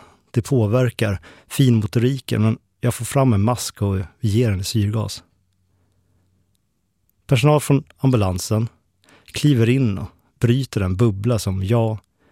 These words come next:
Fredrik och patienten varit i. De har båren med sig och vi hjälper till att få in henne i ambulansen.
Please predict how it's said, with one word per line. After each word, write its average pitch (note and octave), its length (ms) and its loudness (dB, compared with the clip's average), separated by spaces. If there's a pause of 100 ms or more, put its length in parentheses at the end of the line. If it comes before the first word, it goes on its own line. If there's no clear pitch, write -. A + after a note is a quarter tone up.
Fredrik A2+ 720 -2
och G2+ 120 -8 (140)
patienten A2+ 640 0
varit G#2 340 -2
i. - 160 -10 (1500)
De B2 140 6
har A2+ 80 4
båren A#2 420 2
med A2+ 220 2
sig G#2+ 160 -2
och G2+ 100 -2 (240)
vi B2 120 0
hjälper B2 280 0
till C3 260 2
att G2+ 80 -6
få A#2+ 100 2
in A#2+ 140 2
henne G#2 160 2
i - 20 0
ambulansen. G2+ 600 -2